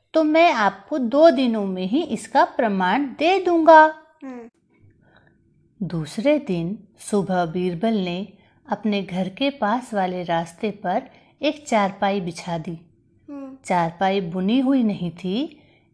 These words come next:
Speaker 1: इसलिए बीरबल वहीं बैठकर उसे बुनने लगा।
Speaker 2: हम्म।
Speaker 1: उसने एक आदमी को कागज और कलम देकर लिखने के लिए अपने पास बिठा लिया।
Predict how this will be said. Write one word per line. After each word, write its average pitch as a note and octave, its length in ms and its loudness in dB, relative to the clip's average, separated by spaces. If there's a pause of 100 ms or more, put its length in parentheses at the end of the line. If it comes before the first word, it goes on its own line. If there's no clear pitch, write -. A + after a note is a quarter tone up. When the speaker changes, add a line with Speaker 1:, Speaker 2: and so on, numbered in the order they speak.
(220)
Speaker 1:
इसलिए D#4 420 0
बीरबल C#4+ 640 0 (100)
वहीं B3 300 0
बैठकर A#3 600 2 (120)
उसे F4 220 -2
बुनने G#3+ 400 -2
लगा। E3 440 -2 (200)
Speaker 2:
हम्म। D4 280 -12 (520)
Speaker 1:
उसने G3 600 -4 (360)
एक G#3+ 320 -6
आदमी F#3 540 0
को A#3 340 -2
कागज G3+ 720 0
और A3+ 320 -4
कलम A3+ 320 2
देकर G3 420 -2 (480)
लिखने C4 580 2
के D4+ 140 0
लिए A#3+ 220 0
अपने C4+ 400 -4
पास A#3 460 -4
बिठा F#3 340 -6
लिया। D#3+ 320 -4